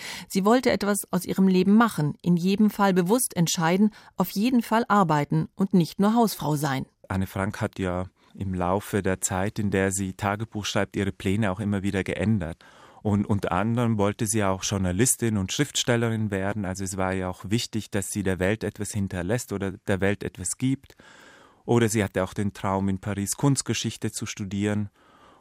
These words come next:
Speaker 2: Und ja, sie hat ja auch sehr viel getan, um diesen Traum zu erreichen. Sie hat sehr viel gelernt, sie hat sehr viel gelesen,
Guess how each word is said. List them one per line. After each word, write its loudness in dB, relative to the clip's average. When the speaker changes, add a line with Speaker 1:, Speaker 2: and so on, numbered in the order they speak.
Speaker 2:
Und 0
ja, 0
sie 0
hat -2
ja 4
auch -4
sehr 2
viel -2
getan, 0
um 0
diesen -4
Traum 0
zu -4
erreichen. 0
Sie -6
hat -6
sehr -2
viel -4
gelernt, 0
sie -6
hat -10
sehr -6
viel -6
gelesen, 0